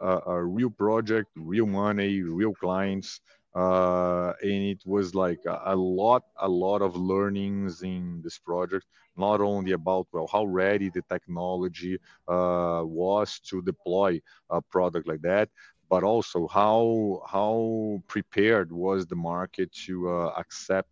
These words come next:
a product like that. And so for us was an excellent product. And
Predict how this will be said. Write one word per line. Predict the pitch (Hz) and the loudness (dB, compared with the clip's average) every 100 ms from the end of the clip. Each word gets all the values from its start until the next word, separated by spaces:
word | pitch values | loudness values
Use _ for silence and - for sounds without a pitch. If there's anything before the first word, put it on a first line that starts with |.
| - | -8
a | 87 | -10
product | - 85 80 80 78 | -6 -4 -4 -4 -6
like | 78 | -8
that. | 78 87 101 - - - - | -4 -2 -2 -6 -20 -20 -12
And | 87 | -4
so | - | -2
for | - 139 | 2 4
us | 151 101 | 4 2
was | 104 98 | 0 2
an | 98 101 98 | 0 0 2
excellent | 104 113 - - 98 - | 2 2 -4 -4 -4 -2
product. | 80 71 71 - - - _ | -4 -2 -6 -12 -20 -20 _
And | 104 101 104 101 98 | 2 4 4 4 0